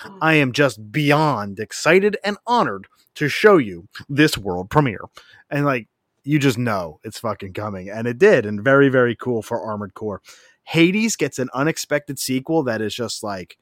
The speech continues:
Speaker 2: holy shit, Hades two <laughs> is, is a thing now. We're gonna get early access in twenty twenty-three for Hades two.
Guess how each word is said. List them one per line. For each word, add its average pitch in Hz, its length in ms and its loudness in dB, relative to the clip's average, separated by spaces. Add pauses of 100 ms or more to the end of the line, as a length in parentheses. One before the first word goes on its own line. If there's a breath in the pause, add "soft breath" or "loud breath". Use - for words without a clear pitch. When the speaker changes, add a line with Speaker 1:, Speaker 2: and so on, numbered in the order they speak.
(160)
Speaker 2:
holy 147 320 0
shit, 143 360 -2
Hades 131 380 -2
two 143 260 4
<laughs> - 20 6
is, 156 240 0 (240 soft breath)
is 147 140 0
a 143 80 2
thing 160 320 0
now. 185 280 2
We're 135 140 -4
gonna 127 160 -4
get 123 180 -2
early 135 280 2
access 131 540 -2
in 123 160 -10
twenty 113 260 -10
twenty-three 143 600 -6 (180 soft breath)
for 110 140 -10
Hades 107 400 -10
two. 196 480 8